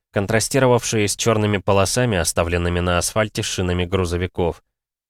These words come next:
Миражи и блеск битого стекла внушили Крейну иллюзорное ощущение, будто их окружает вода.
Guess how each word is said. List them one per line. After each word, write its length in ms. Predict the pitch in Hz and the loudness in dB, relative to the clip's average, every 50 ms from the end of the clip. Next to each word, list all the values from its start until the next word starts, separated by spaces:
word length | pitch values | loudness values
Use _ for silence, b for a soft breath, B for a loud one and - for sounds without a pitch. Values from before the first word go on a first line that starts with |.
| _ _ - | _ _ -6
Миражи 640 | 92 98 110 110 113 110 104 98 104 127 147 147 | -2 -2 2 2 2 0 0 -2 -2 -2 -2 -4
и 240 | 135 - 113 101 95 | -4 -6 -6 -6 -6
блеск 400 | 87 82 85 92 107 110 101 92 | -6 -6 -4 -2 -2 0 -2 -2
битого 360 | 85 82 104 98 - 90 87 87 | -4 -4 -6 -4 -2 -2 -2 -2
стекла 480 | - - - 90 - 92 101 113 110 | -2 -2 -4 -4 -4 0 2 2 2
внушили 440 | 90 85 87 85 - - 95 85 80 | 2 0 -2 -4 -2 -2 -4 -4 -4
Крейну 520 | 73 - 87 92 95 95 95 90 90 87 | -4 -2 -2 0 0 0 0 0 -2 -2
иллюзорное 580 | 87 87 87 80 82 92 92 90 90 87 87 85 - | -2 -2 -2 -2 -2 -2 -2 0 0 -2 -2 -2 -4
ощущение, 720 | - - - - - - - - - 98 98 98 98 101 95 | -6 -8 -8 -8 -8 -8 -8 -6 -6 -4 -4 -2 -4 -4 -4
будто 320 | 85 87 85 _ - - | -4 -8 -10 _ -10 -10
их 340 | - _ - 85 - - - - | -10 _ -12 -14 -14 -14 -14 -14
окружает 640 | - - - 87 85 80 76 80 80 78 78 - - | -12 -8 -6 -4 -4 -4 -2 -2 -2 -2 -4 -4 -4
вода. 380 | 82 80 78 78 87 87 82 | -4 -4 -2 0 -2 -2 -2